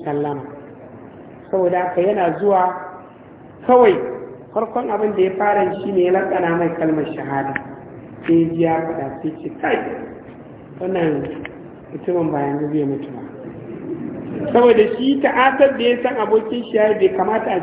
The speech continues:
ce ya cika da kalmar shahada ba. Kuma wallahi bai mutum ba.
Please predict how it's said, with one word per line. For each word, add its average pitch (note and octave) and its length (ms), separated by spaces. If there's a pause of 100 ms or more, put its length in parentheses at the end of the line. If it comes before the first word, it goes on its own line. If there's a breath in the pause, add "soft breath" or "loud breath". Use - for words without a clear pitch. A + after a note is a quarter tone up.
ce G3 60
ya F3 120
cika E3+ 300
da D#3 160
kalmar D#3+ 340
shahada D3 400
ba. - 100 (520 loud breath)
Kuma C4+ 160
wallahi C4 320
bai F#3+ 140
mutum F#3+ 360
ba. C#3 120